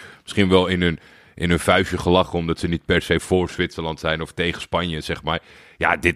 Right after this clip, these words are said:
dit was voor mij een verschrikkelijk begin. Alleen, ja, we hebben natuurlijk wel, eh, de Zwitserse vechtmachine aan het werk gezien. Ze, ze, ze, ze waren gehavend en ze raken vrij snel nog meer gehavend, omdat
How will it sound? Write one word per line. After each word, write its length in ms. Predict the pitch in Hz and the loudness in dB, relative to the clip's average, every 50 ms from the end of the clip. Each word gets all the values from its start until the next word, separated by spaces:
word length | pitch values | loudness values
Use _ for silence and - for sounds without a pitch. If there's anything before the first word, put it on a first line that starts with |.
| - | -2
dit 280 | - 73 92 90 80 - | -2 0 0 0 0 0
was 180 | - 95 95 - | 0 0 0 0
voor 160 | - 95 95 | -2 -2 0
mij 320 | 95 95 92 95 98 92 - _ _ _ _ _ _ _ _ _ _ | 2 4 4 4 2 2 -2 _ _ _ _ _ _ _ _ _ _
een 120 | 101 98 | -2 2
verschrikkelijk 640 | - 104 - - - 120 117 - - 101 98 90 78 | 2 2 2 2 2 2 2 2 2 0 0 0 -2
begin. 340 | 92 - - 131 120 92 87 | -4 0 2 2 2 2 2
Alleen, 320 | 87 95 92 92 90 87 | 2 4 4 4 4 2
ja, 140 | 87 87 87 | 0 -2 2
we 80 | 82 | 2
hebben 200 | 92 92 87 98 | 2 4 4 4
natuurlijk 360 | 90 85 - - 90 85 80 - | 2 2 0 0 0 -2 0 0
wel, 300 | 98 95 90 85 76 - - - - - - _ - | 2 4 4 4 2 0 -8 -18 -20 -20 -20 _ -4
eh, 120 | - 92 85 | -2 -2 0
de 80 | 73 85 | 0 -2
Zwitserse 520 | - - 95 95 - - 87 - - 82 | -2 2 2 2 2 2 -4 -6 -6 -8
vechtmachine 720 | - - 107 - - - 90 80 - - 92 87 87 87 | 0 0 0 0 2 -2 -2 -2 0 -2 0 0 0 0
aan 120 | - 90 90 | 0 2 2
het 100 | 90 71 | 2 4
werk 220 | 85 95 110 110 | 4 4 4 4
gezien. 360 | - - - 101 95 87 80 - - - - - - _ | 0 -4 -2 -2 -2 -2 -2 -8 -16 -20 -20 -20 -20 _
Ze, 180 | - - - | -14 -12 -10
ze, 340 | - - - 73 - 90 73 - | -10 -8 -8 -6 -6 -6 -6 -6
ze, 180 | - - 95 87 | -6 -6 -4 -2
ze 140 | - 92 | 0 0
waren 300 | 80 80 95 98 104 98 | 4 4 4 6 4 2
gehavend 640 | - - 80 85 90 90 101 98 - 92 90 - - | 0 0 0 2 4 4 4 2 0 -2 -6 -6 -6
en 220 | 85 87 90 80 - | -6 -6 -6 -8 -10
ze 160 | - - 98 | -8 -8 -4
raken 300 | 87 95 92 95 - 87 | 0 2 0 0 0 -4
vrij 240 | - - 92 92 92 | -4 0 2 2 2
snel 300 | 87 - 90 87 90 87 | 2 0 0 0 0 0
nog 280 | 85 85 92 95 - 104 | 2 2 2 2 2 2
meer 180 | 101 98 90 | 2 2 2
gehavend, 480 | - - 80 82 85 87 - 82 69 92 | 2 2 4 4 4 4 2 -2 -6 -6
omdat 280 | 87 80 87 87 - | -4 -2 -2 -2 -4